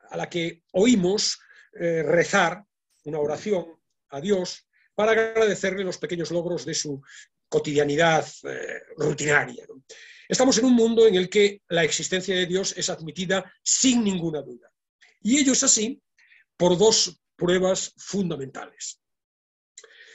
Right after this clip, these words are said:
Eh, los anillos de los árboles, sabes que los anillos de los árboles, a partir de su,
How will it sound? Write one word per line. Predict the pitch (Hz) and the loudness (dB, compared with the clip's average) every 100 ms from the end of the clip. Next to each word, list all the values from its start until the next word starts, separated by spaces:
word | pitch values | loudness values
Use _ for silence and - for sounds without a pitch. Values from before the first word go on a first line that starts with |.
| - _ _ | -20 _ _
Eh, | - - - | -14 -14 -8
los | - 180 | -4 0
anillos | 190 262 233 220 175 | 4 4 6 4 2
de | 202 | 0
los | 214 | 2
árboles, | 269 269 294 285 - - _ | 0 -2 -6 -8 -10 -14 _
sabes | 156 156 170 | -8 -6 -8
que | 143 | -8
los | 131 | -10
anillos | 123 135 147 | -8 -6 -4
de | |
los | 190 | -2
árboles, | 208 202 208 220 214 170 | 0 2 4 6 4 0
a | 143 | -6
partir | 139 120 139 | -12 -12 -8
de | 135 | -4
su, | 135 151 143 143 147 | -4 -4 -8 -10 -12